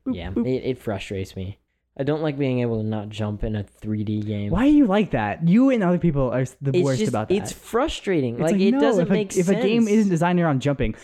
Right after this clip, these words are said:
Speaker 1: like, God, I can't believe there's no run button in Celeste. Like, what do you mean? It doesn't need one. It's
Speaker 2: Why
Speaker 1: not,
Speaker 2: would you, it,
Speaker 1: it's
Speaker 2: it
Speaker 1: not
Speaker 2: has
Speaker 1: designed
Speaker 2: a
Speaker 1: around
Speaker 2: dash.
Speaker 1: it.
Speaker 2: It literally has a dash.
Speaker 1: Like, J-, Ocarina of Time lets you jump when you need to jump.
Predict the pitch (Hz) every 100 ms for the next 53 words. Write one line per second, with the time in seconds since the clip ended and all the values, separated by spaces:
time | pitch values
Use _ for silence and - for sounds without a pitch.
0 | - 151 - 208 170 147 202 214 233 196
1 | 190 131 147 151 147 131 - 120 110 113
2 | - 143 143 147 175 180 180 190 131 135
3 | 151 170 160 190 127 123 156 160 160 101
4 | 123 90 151 139 147 185 190 185 214 269
5 | 240 180 151 131 110 135 127 147 160 151
6 | 151 135 117 139 104 101 - 151 147 -
7 | 151 - 160 175 190 180 196 175 175 156
8 | 170 147 156 156 156 135 165 131 -